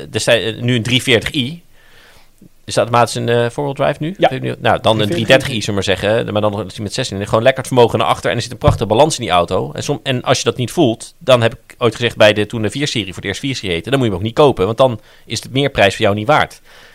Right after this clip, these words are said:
Speaker 1: Maar,
Speaker 2: Ja,
Speaker 1: maar
Speaker 2: maar dat, en ook daar ben ik het niet heel vaak mee eens. Want, eh, ons wordt nog wel eens voor de voeten geworpen dat we meegaan in, eh, in alles wat de marketingafdeling op ons afvuurt. En dat, eh,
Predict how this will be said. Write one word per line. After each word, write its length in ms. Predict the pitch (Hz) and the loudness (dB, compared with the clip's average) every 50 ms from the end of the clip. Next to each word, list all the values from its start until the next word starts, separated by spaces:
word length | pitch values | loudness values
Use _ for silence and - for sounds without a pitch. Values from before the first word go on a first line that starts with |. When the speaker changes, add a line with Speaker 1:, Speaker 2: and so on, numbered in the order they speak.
| - - _ - | -20 -20 _ -2
Speaker 1:
Maar, 300 | - 107 110 110 110 - - | 2 2 4 4 2 0 0
Speaker 2:
Ja, 100 | 180 214 | 2 4
Speaker 1:
maar 180 | 220 107 214 | 4 4 4
Speaker 2:
maar 140 | 226 240 220 | 2 2 4
dat, 180 | 208 247 240 240 208 196 185 180 190 196 | 4 2 2 2 -6 -8 -8 -8 -6 -4
en 300 | 220 175 202 214 202 - | -4 -2 -2 -4 -2 0
ook 200 | 196 196 196 196 | 0 0 2 4
daar 180 | 226 254 254 | 4 4 4
ben 100 | 226 233 | 4 0
ik 60 | 226 208 | -4 -4
het 80 | - | -6
niet 240 | 220 196 - - - - - | -8 -10 -10 -12 -20 -12 -6
heel 160 | 151 175 214 | -4 -4 -2
vaak 200 | - - 185 165 | 0 0 0 0
mee 140 | 170 175 - | 0 -4 -4
eens. 240 | 214 196 196 180 156 | -2 -2 -2 -2 -2
Want, 220 | 165 156 - 139 - - | -4 -6 -8 -10 -10 -2
eh, 460 | 123 143 135 131 131 131 131 127 127 127 - 147 - - - - - - | 2 4 6 6 6 6 6 6 6 4 2 -2 -10 -16 -18 -20 -16 -10
ons 180 | - 143 143 | -10 -8 -8
wordt 80 | 143 151 | -6 -6
nog 100 | 147 147 | -4 -2
wel 60 | 147 | -2
eens 100 | 143 - | -2 -4
voor 120 | - 147 135 | -6 -12 -10
de 60 | - | -8
voeten 180 | 160 147 143 | -8 -8 -6
geworpen 260 | 127 139 139 135 135 135 | -6 -4 -4 -4 -4 -6
dat 100 | 127 - | -10 -8
we 60 | 139 | -4
meegaan 400 | 139 139 139 139 - 135 131 131 | -2 -2 -2 -2 -2 -4 -4 -4
in, 160 | 131 131 131 | -6 -6 -4
eh, 200 | 127 123 123 123 117 - | -4 -2 -2 -2 -2 -4
in 200 | 127 123 123 - | -6 -8 -6 -4
alles 220 | 151 156 151 131 | -2 -2 -2 -2
wat 100 | 139 131 | -6 -6
de 60 | - | -4
marketingafdeling 680 | 135 131 131 - - 127 123 117 - 135 127 123 123 120 | -2 -2 -2 -2 -6 -10 -10 -8 -4 -4 -2 -2 -4 -6
op 100 | 113 - | -8 -12
ons 140 | 120 - - | -14 -8 -4
afvuurt. 460 | - 151 - - 117 107 117 - - - - - - _ _ | -4 -4 -4 -4 -6 -4 -6 -6 -8 -16 -20 -20 -20 _ _
En 120 | - 117 120 | -8 -4 -4
dat, 180 | 123 120 - | -4 -4 -4
eh, 140 | - 127 | -4 -2